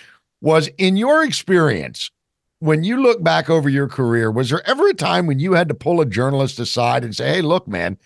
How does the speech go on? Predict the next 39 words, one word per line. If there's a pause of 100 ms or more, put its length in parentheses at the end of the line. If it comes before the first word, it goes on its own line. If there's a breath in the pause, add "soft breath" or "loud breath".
(460)
your,
your
own
personal
opinion
is,
is (240)
being
reflected
in
this
story.
You
need
to
watch
that"? (420 soft breath)
'Cause
it
seems
to
me
that's
what's
being
promoted
now,
and
I
agree
with
you. (420 soft breath)
These
are
a
bunch
of
bubble
dwellers.